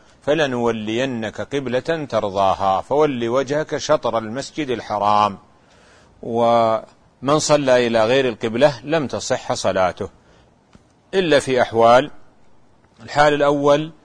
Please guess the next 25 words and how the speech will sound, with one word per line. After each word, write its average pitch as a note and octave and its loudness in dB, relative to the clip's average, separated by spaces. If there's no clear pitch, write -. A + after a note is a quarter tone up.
في C3+ -4
صلاة C#3 2
النافلة C#3 -2
على A#2 4
الراحلة، G2+ 2
إذا B2 2
كان C#3 -2
المرء C#3 0
مسافرا، G#2 0
فإن C#3 -4
النبي A#2+ -4
صلى A2+ -4
الله A#2 2
عليه A2 -4
وسلم A2 -6
كان A2+ -2
يصلي A2+ -4
صلاة A#2 2
النافلة B2 -2
على A2 2
ظهر A2 0
راحلته A2+ -2
حيث C#3 -6
كان A#2+ -4
وجهه G#2 -4